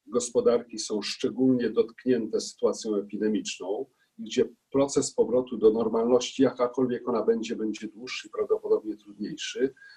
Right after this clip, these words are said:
No i tam niewątpliwie to ryzyko jest istotnie zwiększone.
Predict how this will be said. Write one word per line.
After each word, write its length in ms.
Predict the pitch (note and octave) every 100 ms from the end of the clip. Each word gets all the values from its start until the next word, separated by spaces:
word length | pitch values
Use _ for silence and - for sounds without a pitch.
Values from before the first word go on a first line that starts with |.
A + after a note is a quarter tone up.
| -
No 80 | A2+
i 100 | B2
tam 240 | D3+ D3 D3 - _
niewątpliwie 760 | - B2 D3+ D3+ C3+ - B2+ B2+
to 140 | B2+
ryzyko 420 | A#2 A2 - B2
jest 360 | A#2 A2+ - _
istotnie 460 | - - A#2+ B2 A2
zwiększone. 540 | G#2+ G#2+ - - -